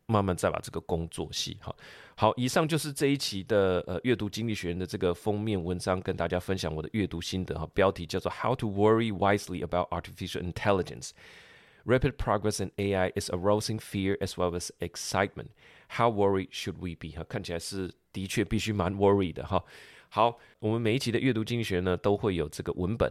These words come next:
那会把里面相关的单字，还有我们的文字稿，那都做一个整理，给大家做参考。如果你喜欢，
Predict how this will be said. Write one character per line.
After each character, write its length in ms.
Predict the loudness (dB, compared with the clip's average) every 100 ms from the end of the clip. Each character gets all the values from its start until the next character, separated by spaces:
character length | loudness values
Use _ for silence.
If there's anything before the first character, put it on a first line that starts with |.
| 0
那 220 | -6 -4 -4 -8
会 160 | -6 -4
把 200 | -4 -6
里 140 | -6
面 220 | -2 -2 0
相 220 | -2 0
关 120 | 0
的 80 | 2
单 220 | 2 0
字， 240 | -2 -4 -4
还 140 | -6
有 100 | -6
我 60 | -6
们 80 |
的 80 | -8 -6
文 140 | -8
字 180 | -4 -4
稿， 220 | -2 -4 -6 -20 -20 -14
那 120 | -8 -2
都 160 | -2 0
做 180 | -2
一 20 | -2
个 120 | -4
整 240 | -2 -4
理， 200 | -4 -8 -14
给 100 | -10
大 160 | -6
家 100 | -4
做 220 | -4 -4
参 240 | -2 0 0
考。 180 | -4 -6
如 140 | -6 -2
果 120 | -2
你 140 | 0
喜 220 | -2 -2
欢， 240 | 2 0